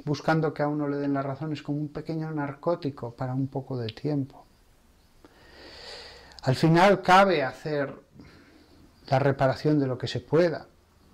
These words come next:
No es lo mismo el hombre que acaba de dejar a su mujer llena de llanto hace una semana,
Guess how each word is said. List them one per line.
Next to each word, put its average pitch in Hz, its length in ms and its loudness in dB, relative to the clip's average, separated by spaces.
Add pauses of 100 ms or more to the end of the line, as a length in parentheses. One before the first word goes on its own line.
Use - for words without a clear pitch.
(160)
No 135 220 4
es 139 80 2
lo 143 140 0
mismo 147 360 -4
el 139 80 -2
hombre 147 440 -6 (1000)
que 143 100 0
acaba 143 320 2
de 143 280 -2 (160)
dejar 139 320 0
a 135 60 -2
su - 100 -8
mujer 139 580 -2 (960)
llena 139 360 2
de 135 120 0
llanto 147 460 -2
hace 120 300 -6
una 123 200 -6
semana, 147 480 0